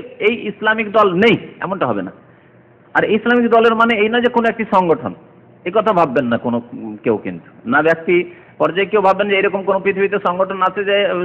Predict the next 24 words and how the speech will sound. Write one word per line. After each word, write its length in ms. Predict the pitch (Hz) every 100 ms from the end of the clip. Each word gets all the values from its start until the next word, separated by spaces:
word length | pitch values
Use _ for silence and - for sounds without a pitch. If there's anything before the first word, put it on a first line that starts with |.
| 175
সেই 180 | 196 196
সংগঠন 320 | 190 202 208 208
সম্পর্কে 320 | 196 190 196 196
নবী 160 | 196
সাল্লাল্লাহু 100 | 202
আলাইহি 0 |
ওয়াসাল্লাম 240 | 202 202 208
বলেছেন, 320 | 214 226 269 - - - - -
আর 460 | 143 156 175 202
না 420 | 202 196 208 226 214
সেই, 500 | 185 170 175 202 208
আহ, 400 | 135 135 120 113
মানে, 420 | 113 120 131 147 156 - - -
আহ, 440 | 123 117 110 107
আহ, 640 | 101 110 104 117 113 98 -
এর 200 | 127 127
কথা 260 | 113 117
বলেছেন 380 | 98 98 95 92
যে 180 | 95 98
আমির 440 | 101 110 123 - - -
আর 100 | 107 107
তার 160 | 107
জামাত 320 | 107 120 127
রয়েছে। 580 | 123 123 147 123 - -